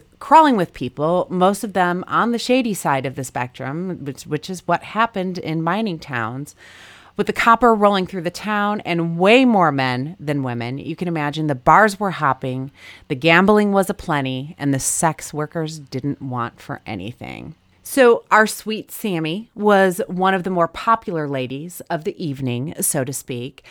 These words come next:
And on this day, Sammy was missing from the colorful scenery around town. A neighbor had seen her that morning, but by six P M, no one had seen her all day. So one of her friends decided to check on her.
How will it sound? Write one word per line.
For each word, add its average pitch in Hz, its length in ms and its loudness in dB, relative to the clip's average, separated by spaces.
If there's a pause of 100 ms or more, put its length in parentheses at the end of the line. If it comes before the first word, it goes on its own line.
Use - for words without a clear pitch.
(300)
And 165 160 0
on 156 160 2
this 233 200 -4
day, 170 360 -4
Sammy 214 460 -4
was 247 220 -6
missing 165 400 -6
from 196 220 -12
the 196 60 -8
colorful 156 520 -10
scenery 135 540 -8
around 131 380 -14
town. 196 400 -12 (580)
A 185 120 -4
neighbor 180 300 0
had 180 180 -4
seen - 440 -6
her 175 160 -4
that 160 200 -4
morning, 196 720 -2 (120)
but 170 160 -8
by 156 140 -2
six - 340 -8
P 165 280 -8
M, 220 420 -4 (240)
no 175 160 -4
one 190 160 -6
had 180 180 -6
seen 185 240 -8
her 170 320 -8
all 147 140 -6
day. 151 420 -4 (540)
So - 160 -6
one 196 100 2
of 196 80 0
her 208 80 0
friends 190 380 0
decided 156 480 -6
to 151 80 -16
check 262 340 -4
on 135 160 -2
her. 120 300 -10